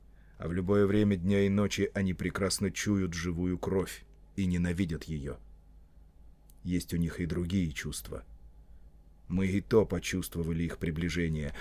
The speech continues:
а они чуют нас намного острее.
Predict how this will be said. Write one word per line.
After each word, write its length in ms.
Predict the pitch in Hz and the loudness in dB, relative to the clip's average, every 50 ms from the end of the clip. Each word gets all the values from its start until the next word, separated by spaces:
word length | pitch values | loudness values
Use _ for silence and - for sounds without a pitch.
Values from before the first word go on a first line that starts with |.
| - - - | -12 -8 -2
а 200 | 92 98 98 98 | 2 4 4 4
они 340 | 98 98 107 110 113 107 - | 6 6 6 6 6 4 4
чуют 440 | - - 101 95 90 87 80 - | 2 2 2 2 2 2 0 -2
нас 260 | 92 90 85 - - 95 | -2 -4 -2 -4 -2 -2
намного 480 | 90 87 92 95 98 95 87 95 95 | 0 0 2 2 2 2 4 2 2
острее. 600 | 95 - - - - 101 104 98 87 80 71 - | 2 0 -2 0 2 4 6 6 4 2 -2 -4